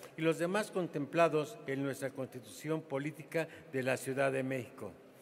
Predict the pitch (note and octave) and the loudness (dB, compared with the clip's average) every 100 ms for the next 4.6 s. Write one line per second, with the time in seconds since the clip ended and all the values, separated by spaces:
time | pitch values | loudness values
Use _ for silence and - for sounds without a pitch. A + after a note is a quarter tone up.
0 | - - D#3+ E3 E3+ E3+ F3 F#3+ B3+ A#3 | -20 0 2 4 4 6 6 6 2 0
1 | - - - - - - - - D3 D#3+ | -10 -16 -18 -20 -20 -20 -12 -4 0 0
2 | D3+ D3+ - F#3 F#3 F#3+ F3 D#3 E3+ F3+ | 0 0 2 2 6 6 4 4 6 8
3 | F3+ E3+ D3+ - E3+ F3 E3 D3+ C#3 C#3 | 6 6 0 2 0 2 2 0 0 0
4 | C#3 C3 - E3 E3+ | 0 0 0 0 0